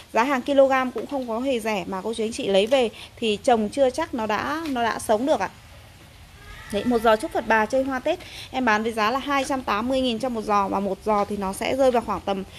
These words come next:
ờ, ít nhất là ba thân cô chú anh chị nhá. Ít nhất là ba thân ạ.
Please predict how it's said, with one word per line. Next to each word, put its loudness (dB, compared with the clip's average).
ờ, 2
ít 0
nhất 4
là 4
ba 4
thân 0
cô -2
chú -4
anh -4
chị -4
nhá. 0
Ít -4
nhất -2
là 0
ba 2
thân 0
ạ. -4